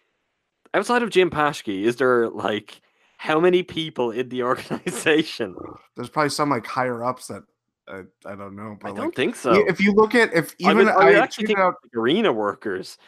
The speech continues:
Speaker 1: might be the only, it, higher ups because of the ownership change, you know, there's probably been more change. And otherwise, I mean, even people who span both, um, both ownership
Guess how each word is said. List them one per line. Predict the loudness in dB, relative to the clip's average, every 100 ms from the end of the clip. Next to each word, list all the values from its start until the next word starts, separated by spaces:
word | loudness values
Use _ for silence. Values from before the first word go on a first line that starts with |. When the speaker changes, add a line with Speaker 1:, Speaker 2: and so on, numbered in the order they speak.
| _ -2
Speaker 1:
might | -2
be | -2
the | -2 0
only, | 2 0 -2 -4
it, | -6
higher | -2 2 6 6
ups | 4 0 -16
because | -10 -6 -4 -4
of | -6
the | -4
ownership | -2 -2 -2 -6
change, | -6 -8 -8 -10 -16 _ _ _ _ _ _ -12
you | -4 -2
know, | 0 -2 -4 -8 _ _ _ _ _ _ -8
there's | -6 -6
probably | -8 -6 -4 -4
been | -4 -4 -2
more | 2 2
change. | 2 2 2
And | 4
otherwise, | 4 6 6 6 4
I | 0
mean, | 0
even | 0 -2
people | -6 -6
who | -6
span | -4 -2 -2
both, | 0 0 0 -2 -14 _ _ _ _ _ _ _ -14
um, | -10 -6
both | 0 2
ownership | 2 0 -4 -6 -8